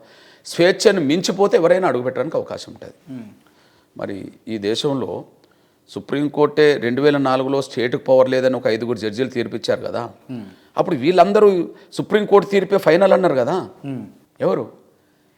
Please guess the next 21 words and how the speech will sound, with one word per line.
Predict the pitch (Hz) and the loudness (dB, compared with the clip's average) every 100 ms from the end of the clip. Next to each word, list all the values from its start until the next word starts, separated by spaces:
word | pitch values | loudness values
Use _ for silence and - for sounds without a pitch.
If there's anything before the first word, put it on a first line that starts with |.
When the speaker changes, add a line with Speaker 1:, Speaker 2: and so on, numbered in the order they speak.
| - | -6
Speaker 1:
ఎస్సీ | 123 - 190 | -6 0 6
వర్గీకరణ | 185 170 180 180 | 6 6 4 4
వ్యతిరేకించిన | 170 160 156 151 151 135 135 | 4 2 0 -2 -2 0 0
వాళ్ళు, | 98 120 226 - _ - - - | 0 -2 -4 -12 _ -20 -8 -2
ఎస్సీ | 131 - 202 | 0 0 6
వర్గీకరణ | 196 180 190 175 | 8 8 6 6
రద్దు | 156 160 165 | 6 8 8
అయినప్పుడు | 165 135 - 104 120 190 - - _ _ _ _ - | 8 4 0 -4 -2 -4 -8 -20 _ _ _ _ 0
మరి | - | 6
రద్దు | 151 202 | 6 8
చేసింది | 220 226 208 | 8 8 6
ఎవరు? | 208 220 - - _ _ | 4 4 -2 -14 _ _
Speaker 2:
మ్మ్. | 117 98 87 _ - | -14 -14 -16 _ -6
Speaker 1:
ఎస్సీ | 117 - 185 | -6 0 6
వర్గీకరణ | 175 170 170 175 170 | 8 8 4 4 6
రెండు | 151 156 170 | 6 4 6
వేల | 170 165 | 8 8
నాలుగులో | 165 160 160 147 | 8 8 8 6
రద్దు | 139 | 4
చేసింది | 165 160 165 | 0 0 2
ఎవరు? | 160 160 185 | 4 2 0